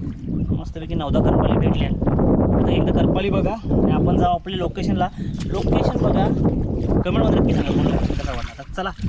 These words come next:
आता पहिले आपण करपाली दाखवते, नंतर त्या मस्त बनवू भारी लोकेशनमध्ये. कडक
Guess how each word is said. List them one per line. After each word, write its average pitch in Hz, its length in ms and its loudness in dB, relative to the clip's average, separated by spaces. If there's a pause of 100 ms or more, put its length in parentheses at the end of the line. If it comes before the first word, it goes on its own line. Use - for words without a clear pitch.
(180)
आता 139 120 -4
पहिले 165 200 -2
आपण 170 160 -2
करपाली 170 440 -4
दाखवते, 160 420 -2
नंतर 160 300 0
त्या 160 100 -2
मस्त 151 280 -4
बनवू 143 580 -4 (420)
भारी 185 240 2
लोकेशनमध्ये. - 520 -2 (3000)
कडक 160 240 0